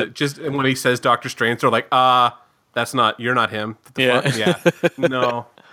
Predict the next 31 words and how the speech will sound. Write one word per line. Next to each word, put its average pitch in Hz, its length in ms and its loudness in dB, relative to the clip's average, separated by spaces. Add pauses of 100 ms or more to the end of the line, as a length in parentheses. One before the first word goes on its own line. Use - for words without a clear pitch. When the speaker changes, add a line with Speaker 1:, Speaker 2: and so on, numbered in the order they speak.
(500)
Speaker 1:
Yeah, 254 220 2
no. 233 360 2
So, 202 580 2
yeah, 214 180 2
he's 202 120 2
been 214 120 0
around 202 180 4
since, 196 200 -8
like, 190 160 0
nineteen 170 260 -2
sixty-three. 170 640 -2 (200)
Um, 139 300 4
he's 139 200 -4
got 151 260 2
a 143 280 2 (260)
weird 151 540 2 (100)
history 135 580 0 (100)
in 127 180 2
the 127 80 2
Marvel 123 260 4
Universe. 123 580 0
Um, 113 300 4
he's 131 320 -2
always 165 320 0
been 170 180 -4
kind 156 220 0
of 143 80 -2
a 135 40 -4
side 127 340 0
character. 135 540 0 (300)
His, 143 320 -4